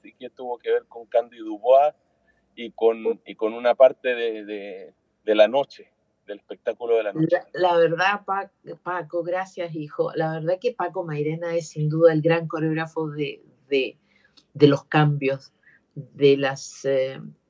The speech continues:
Speaker 2: aventuras nuevas, de los riesgos, bailarín del Teatro Municipal, pero a la vez coreógrafo del Blue Ballet en un lugar increíble.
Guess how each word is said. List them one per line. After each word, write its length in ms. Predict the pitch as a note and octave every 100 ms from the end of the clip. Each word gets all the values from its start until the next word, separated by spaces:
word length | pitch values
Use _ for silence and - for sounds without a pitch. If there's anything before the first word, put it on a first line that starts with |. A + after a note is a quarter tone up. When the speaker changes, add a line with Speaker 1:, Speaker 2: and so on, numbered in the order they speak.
| _ _ _ _ _
Speaker 2:
aventuras 800 | - D3+ C#3 C3+ C3+ D3+ D3+ D3+ C#3
nuevas, 640 | C#3+ D3+ D3 C#3 C#3 - _ _ -
de 120 | D3+
los 200 | D3 C#3
riesgos, 760 | - C#3+ D3+ D3+ D3 C#3 - _ _ _ _ -
bailarín 440 | D3+ D3 D3 D#3+
del 140 | D#3
Teatro 240 | D3+ D#3 E3
Municipal, 560 | D3+ C#3+ D#3 D#3 D#3 D#3
pero 280 | F3+ E3+ D#3+
a 80 | D#3
la 140 | D3+
vez 280 | D#3+ E3 D#3+
coreógrafo 600 | - D3 D#3 E3 D#3 D#3
del 120 | D3+
Blue 200 | C#3+ D3+
Ballet 540 | D3 C#3+ D3 D3+ D3+ D3
en 60 | -
un 180 | D3+ D3
lugar 320 | C#3+ C#3+ D3+ D3 D3 _ _ _
increíble. 1040 | D3+ D3 D3 D3+ C#3+ D#3 D#3+ D#3 D3+ D3